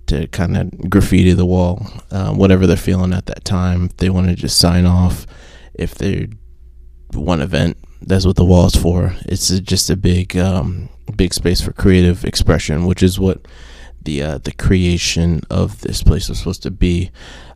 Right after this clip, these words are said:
Um, any photographers needing a space at this time, wi-, it's freezing <laughs> outside, so, um, if you need a place to shoot, this, this space is available for rent. If anybody needs to do so, definitely go to the website, contact me. We can,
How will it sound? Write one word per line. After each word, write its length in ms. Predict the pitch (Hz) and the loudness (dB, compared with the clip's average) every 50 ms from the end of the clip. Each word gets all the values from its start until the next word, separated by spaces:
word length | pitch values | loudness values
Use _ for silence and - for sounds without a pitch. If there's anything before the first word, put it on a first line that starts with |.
| - | -8
Um, 220 | - 78 85 76 78 | -4 -4 -2 0 2
any 140 | 92 90 82 | 2 2 2
photographers 920 | - 65 - - - 98 92 90 87 85 - - 90 90 90 87 - - | 0 -4 -4 -2 0 2 2 2 2 0 0 2 4 4 4 2 2 0
needing 400 | 85 92 92 95 95 92 92 98 | 2 4 4 6 6 6 4 4
a 80 | 92 - | 2 2
space 460 | - - - 95 95 98 98 - - | 0 0 0 0 0 0 -2 -4 -2
at 220 | - 92 - - | -2 -4 -4 -2
this 200 | - 95 - - | -2 -2 -2 -2
time, 540 | - - 98 92 92 90 90 90 95 104 110 - - | -4 -2 0 0 0 0 0 -2 -4 -6 -10 -8 -4
wi-, 200 | 82 92 85 60 | -4 -2 -2 -2
it's 380 | 95 - - - - - - - - - | -4 -4 -4 -6 -6 -6 -8 -10 -12 -10
freezing 440 | - - - 92 90 87 90 85 71 | -6 0 2 2 4 4 2 0 0
<laughs> 0 | |
outside, 460 | 76 - - - 98 92 87 90 82 - | 0 2 2 4 4 4 2 2 0 0
so, 300 | - - 80 65 78 - - - - - - - - - | -2 -2 -2 -2 -4 -8 -10 -16 -18 -20 -20 -20 -12 -6
um, 260 | - 87 87 90 90 | -2 0 2 2 2
if 80 | 90 95 | 2 2
you 100 | 98 95 | 2 4
need 160 | 95 92 85 | 4 4 4
a 40 | - | 4
place 300 | - 95 90 90 - - | 4 4 4 4 2 -2
to 80 | - | -4
shoot, 320 | - - - 95 90 71 - | -4 -2 0 0 0 2 2
this, 300 | 90 92 85 - - - | 0 0 0 0 -4 -4
this 160 | - 98 - | -4 -4 -2
space 260 | - - 90 98 92 | 0 0 0 0 0
is 140 | 95 95 90 | 0 0 0
available 440 | 90 95 92 87 87 90 - 82 - | 0 2 2 2 2 2 0 0 0
for 220 | - - 71 87 | 0 -2 -2 -2
rent. 280 | 95 98 90 90 95 98 | -2 -2 -2 -2 -4 -6
If 120 | - - | -6 -4
anybody 560 | - 90 92 92 92 87 90 90 90 90 - - | -4 -4 -2 -2 -2 -2 -2 -2 -4 -4 -6 -4
needs 420 | - 87 92 92 90 90 - - - | -2 -2 0 0 0 -2 -2 -4 -4
to 100 | - - | -4 -4
do 240 | - - 95 95 95 | 0 0 2 2 2
so, 380 | - - 95 95 107 - 101 110 - - - | 0 0 0 0 2 0 -4 -6 -8 -10 -8
definitely 680 | - - - - 90 87 90 90 90 90 92 92 - - - - - | -4 -4 -4 -2 -2 -2 0 2 2 2 0 0 -2 -6 -10 -6 -2
go 120 | 98 95 | 0 2
to 60 | 95 | 2
the 140 | 92 101 95 | 2 2 2
website, 440 | 98 98 95 - - - 98 - - | 4 4 4 4 2 0 -4 -4 -2
contact 460 | - 101 92 95 - - 98 98 - | -2 0 0 2 2 2 0 2 0
me. 160 | 95 95 95 | 0 0 0
We 160 | 95 95 98 | 0 -2 -2
can, 320 | - - 95 95 92 92 | 0 0 0 0 0 -2